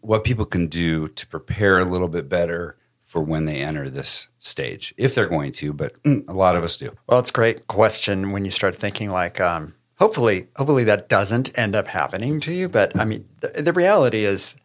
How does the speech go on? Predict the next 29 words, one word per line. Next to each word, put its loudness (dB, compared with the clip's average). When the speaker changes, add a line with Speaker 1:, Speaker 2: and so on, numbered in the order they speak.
Speaker 2:
even 4
if -2
you're 0
not 2
there 2
financially -2
or -2
you're -2
not -2
the -2
living -4
responsibility, -2
you're 2
there 2
for -2
emotional -4
support -6
for -6
your -4
parents -6
and -6
your -6
children. -2
So 0
everybody 2
is 0
gonna 0
find 0
themselves -2